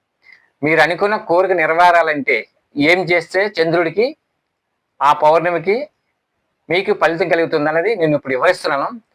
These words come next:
శ్రద్ధగా వినండి. పౌర్ణమి రోజుని పారాయణం చేయాలి వెన్నెల్లో, ఇంట్లో కాదు కూర్చుని. మీరు బిల్డింగ్ డాబా పైన అయితే డాబా పైన మీకు ఎక్కడైతే చంద్రుడు కనిపిస్తున్నాడో ఆ చంద్రుడు కనిపించేటట్టు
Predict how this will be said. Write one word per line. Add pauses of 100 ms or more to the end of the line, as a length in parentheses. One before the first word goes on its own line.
(280)
శ్రద్ధగా
వినండి. (1900)
పౌర్ణమి
రోజుని (1700)
పారాయణం
చేయాలి (600)
వెన్నెల్లో, (280)
ఇంట్లో
కాదు
కూర్చుని. (720)
మీరు (300)
బిల్డింగ్
డాబా
పైన
అయితే
డాబా (100)
పైన (160)
మీకు (100)
ఎక్కడైతే
చంద్రుడు
కనిపిస్తున్నాడో (600)
ఆ (120)
చంద్రుడు
కనిపించేటట్టు